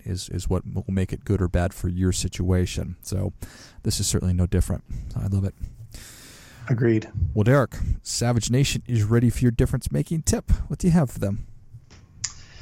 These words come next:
Speaker 2: I think the, the most important thing that people could take away from this is building wealth is a system. It's not a one-time event. I feel like a lot of people think if I can pick that one stock, if I can buy that one property, if I can get that one,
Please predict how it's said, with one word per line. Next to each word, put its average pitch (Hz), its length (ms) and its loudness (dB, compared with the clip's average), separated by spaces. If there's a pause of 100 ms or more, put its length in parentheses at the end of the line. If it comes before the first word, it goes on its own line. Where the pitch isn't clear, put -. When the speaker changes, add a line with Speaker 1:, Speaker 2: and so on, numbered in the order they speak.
(640)
Speaker 2:
I 139 60 4
think 196 200 -2
the, 160 260 2
the 127 140 0
most 135 380 2
important 139 360 0
thing 123 140 2
that 117 140 -2
people 123 220 0
could 113 140 -4
take 113 200 0
away 110 200 4
from 113 200 4
this 113 180 4
is 117 80 4
building 160 800 0
wealth 117 440 -2
is 117 160 2
a 113 80 0
system. 107 1000 2
It's - 200 0
not 127 240 4
a 120 40 4
one-time 113 560 4
event. 98 500 0 (580)
I 139 40 2
feel 151 160 2
like 156 180 2
a 131 60 2
lot 113 200 2
of 113 80 -4
people 113 240 -2
think 110 220 -2
if 110 100 -6
I 113 80 0
can 113 160 -4
pick 139 220 -2
that 127 180 0
one 120 240 0
stock, 107 420 -2
if 117 140 -4
I 113 80 0
can 110 200 0
buy 117 200 2
that 120 220 0
one 110 200 0
property, 101 500 -2
if 101 120 -6
I 110 80 2
can 127 160 2
get 123 180 2
that 120 200 0
one, 113 340 -2